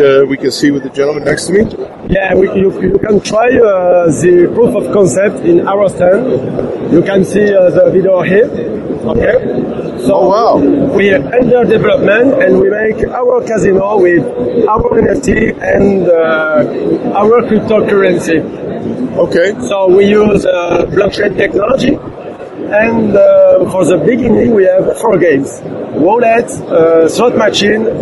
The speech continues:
Speaker 2: blackjack, and poker.
Speaker 1: Okay.
Speaker 2: So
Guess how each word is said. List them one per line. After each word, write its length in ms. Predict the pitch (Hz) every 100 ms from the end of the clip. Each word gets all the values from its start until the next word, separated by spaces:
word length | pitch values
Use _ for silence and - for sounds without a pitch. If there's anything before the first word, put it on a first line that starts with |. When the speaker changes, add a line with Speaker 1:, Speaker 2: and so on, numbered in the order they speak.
| 139
Speaker 2:
blackjack, 520 | 208 202 165 202 214
and 240 | - 180 151
poker. 340 | 180 160 131
Speaker 1:
Okay. 1120 | 104 - - - - - - - - -
Speaker 2:
So 100 | 147